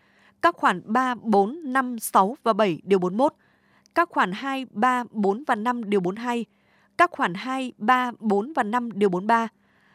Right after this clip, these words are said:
các khoản hai, ba và bốn, Điều bốn mươi ba A, các khoản hai, ba, bốn và năm, Điều bốn tư,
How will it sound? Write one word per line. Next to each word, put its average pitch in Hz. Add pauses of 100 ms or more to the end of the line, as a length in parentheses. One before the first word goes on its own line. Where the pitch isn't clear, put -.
(160)
các 349
khoản 254
hai, 262
ba 240 (140)
và 208
bốn, 196
Điều 220
bốn 190
mươi -
ba 240
A, 220 (680)
các 330
khoản 208
hai, 233
ba, 226
bốn 202
và 240
năm, 226
Điều 190
bốn 180
tư, 233